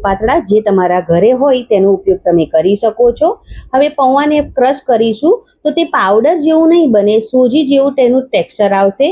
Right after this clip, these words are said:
અને આપણે તેવું ટેક્સચર જોઈએ છે. હવે ગેસ પર નોનસ્ટિક પેન મૂકીશું, પણ જો તમારી પાસે નોનસ્ટિક પેન ના હોય તો તમે કોઈ પણ કઢાઈનો ઉપયોગ કરી શકો છો. અને તેની અંદર બટાકાનું છીણવાળું પાણી છે બનાવ્યું છે તેને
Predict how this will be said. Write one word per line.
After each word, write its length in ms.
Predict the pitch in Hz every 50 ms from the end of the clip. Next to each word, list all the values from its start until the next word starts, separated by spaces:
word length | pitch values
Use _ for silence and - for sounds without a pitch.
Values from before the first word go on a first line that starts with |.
| - - 202
અને 160 | 196 202 196
આપણે 300 | - 170 175 175 - 196
તેવું 360 | 196 - 233 233 254 277 269
ટેક્સચર 400 | - 214 180 - - - 226 247
જોઈએ 420 | 220 196 196 180 170 170 185 190 190
છે. 220 | 190 - 302 440 415 - - _ _ _ _ _ _ _ _ _ _ _ -
હવે 160 | 262 285 302 247
ગેસ 280 | 214 220 202 202 208 202 - -
પર 140 | 302 349 359
નોનસ્ટિક 540 | 294 247 226 226 226 220 220 - 294 285 - -
પેન 200 | 220 208 202 202 202
મૂકીશું, 580 | 208 202 196 - 208 214 220 214 - 311 415 403
પણ 140 | 262 226 214
જો 100 | 214 214
તમારી 380 | 226 220 220 220 220 226 214
પાસે 240 | 220 226 220 220 254 247
નોનસ્ટિક 460 | 233 226 226 226 220 220 - 285 285 -
પેન 180 | 233 214 202 196
ના 180 | 196 190 190 196
હોય 140 | 208 214 220
તો 120 | 220 262
તમે 220 | 262 262 247 254 254
કોઈ 260 | 254 262 262 262 262
પણ 160 | 294 320 311
કઢાઈનો 400 | 277 220 202 185 180 180 180 180
ઉપયોગ 400 | - 180 175 - 220 254 269 - -
કરી 200 | 330 302 277 214
શકો 380 | - - 160 - - 170 170
છો. 200 | 170 - 247 277 392 370 - - _ - - - - - _ _ _ _ _ _ _ _ _ -
અને 240 | - 208 220 226 220
તેની 360 | 220 226 214 214 226 262 294
અંદર 200 | 285 269 262 262 262 262
બટાકાનું 540 | 226 190 185 202 202 202 214 220 240 247
છીણવાળું 600 | 233 - - 240 240 254 269 262 254 247 262 262
પાણી 340 | 262 233 214 214 214 226 233 214
છે 140 | - 262 247
બનાવ્યું 460 | 226 233 226 240 262 285 277 262 240 -
છે 80 | 247 226
તેને 260 | 208 214 208 202 226